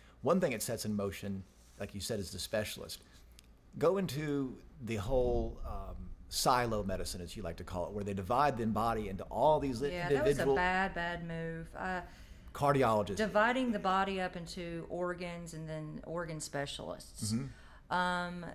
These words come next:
Speaker 2: because, w-, you know, whatever's going on in your body doesn't just affect one organ and that's it.
Speaker 1: Mm-hmm.
Speaker 2: It's impacting your entire body.
Speaker 1: Yeah.
Speaker 2: What we need are immunologists.
Speaker 1: Right.
Speaker 2: People who know how the immune system works.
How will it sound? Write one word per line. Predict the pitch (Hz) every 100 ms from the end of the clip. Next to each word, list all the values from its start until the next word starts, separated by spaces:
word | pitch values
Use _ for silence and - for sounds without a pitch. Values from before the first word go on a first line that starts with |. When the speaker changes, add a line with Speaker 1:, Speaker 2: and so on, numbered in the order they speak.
| - -
Speaker 2:
because, | 202 208 196 190 - - - - -
w-, | 202 190 208 -
you | 240
know, | 180 175
whatever's | 196 247 269 320 -
going | 247 240 226
on | 220
in | 208
your | 180
body | 175 180 180 180
doesn't | 175 175 165
just | 165 170 160
affect | - 175 165 -
one | 160 156
organ | 151 151 151
and | 139
that's | 123 - -
it. | - - -
Speaker 1:
Mm-hmm. | -
Speaker 2:
It's | 226 233
impacting | 214 - - - 190 185 - 180 180
your | 160 160 - - -
entire | 196 202 196 - - - 175 170 165 160 156 - 147
body. | 151 135 135 87 - - -
Speaker 1:
Yeah. | 151
Speaker 2:
What | 233 254
we | 285 285
need | 294 330 277 240 247 - -
are | 208 - - - - - - - - -
immunologists. | 240 226 214 185 170 160 - - - -
Speaker 1:
Right. | 135 98 - - -
Speaker 2:
People | 269 269 269
who | 269
know | 233 226
how | 226 208
the | 196
immune | 185 180 190 185
system | - 156 - 151
works. | 135 87 - -